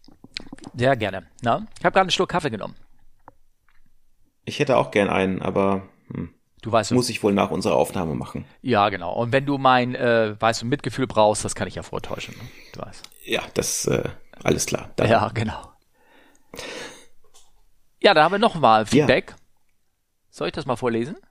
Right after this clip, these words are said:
Speaker 1: Oder willst du
Speaker 2: Mach
Speaker 1: das machen?
Speaker 2: mal. Nö,
Speaker 1: Hallo.
Speaker 2: mach ruhig.
Speaker 1: Hallo Steffen. Na gut, das stimmt, müsste ich ja, es steht ja auch mein Name drauf. Hallo Steffen.
Speaker 2: Eben.
Speaker 1: Könnt-, wie bitte?
Speaker 2: Eben.
Speaker 1: Eben, genau.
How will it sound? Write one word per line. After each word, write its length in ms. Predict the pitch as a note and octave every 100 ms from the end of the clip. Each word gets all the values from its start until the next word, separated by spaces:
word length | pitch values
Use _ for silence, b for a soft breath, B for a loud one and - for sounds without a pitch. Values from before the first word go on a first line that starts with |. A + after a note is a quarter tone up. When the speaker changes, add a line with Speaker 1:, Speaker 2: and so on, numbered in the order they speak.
| _ _ _ _
Speaker 1:
Oder 220 | D#3+ D3+ B2+
willst 160 | G#2+
du 40 | F#2
Speaker 2:
Mach 120 | F2
Speaker 1:
das 80 | F2+
machen? 80 | E2+
Speaker 2:
mal. 80 | E2 _ _ _ _ b -
Nö, 220 | A#2+ C3+
Speaker 1:
Hallo. 140 | -
Speaker 2:
mach 80 | -
ruhig. 260 | - - _ _ _ _
Speaker 1:
Hallo 260 | G#2+ A#3 A#3
Steffen. 340 | - A#3 C3+ A#2
Na 100 | B2
gut, 180 | F#3+
das 100 | A2
stimmt, 200 | - D3
müsste 180 | A#2 -
ich 80 | D3+
ja, 100 | F#2+
es 80 | F#2
steht 120 | C3+
ja 60 | G#2
auch 40 |
mein 120 | G2+
Name 200 | A#2+ D3
drauf. 140 | F2+ - B B
Hallo 160 | A3
Steffen. 340 | G3 G#3+ B2+ A2
Speaker 2:
Eben. 240 | G2+ C3
Speaker 1:
Könnt-, 380 | G3 - F#2+ - _ _ -
wie 100 | B2
bitte? 180 | D#3 F#4 _ _ _ _ _ _ _ _ _ - -
Speaker 2:
Eben. 400 | C3 A#2+ F2 - - -
Speaker 1:
Eben, 200 | F#3+ B2+ B B
genau. 160 | D#3+